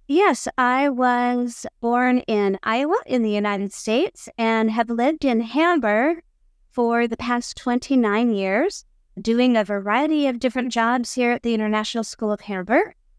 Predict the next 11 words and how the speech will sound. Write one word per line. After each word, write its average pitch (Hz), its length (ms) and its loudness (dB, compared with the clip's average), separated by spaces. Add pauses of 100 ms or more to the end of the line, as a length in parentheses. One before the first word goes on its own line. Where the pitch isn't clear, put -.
But 247 120 -2
I 269 100 2
started 440 440 0
my 302 160 2
career 247 720 0
as 220 340 0
an 226 160 0
early 240 300 2
childhood 220 600 0
teacher, 185 460 -4
particularly 233 880 0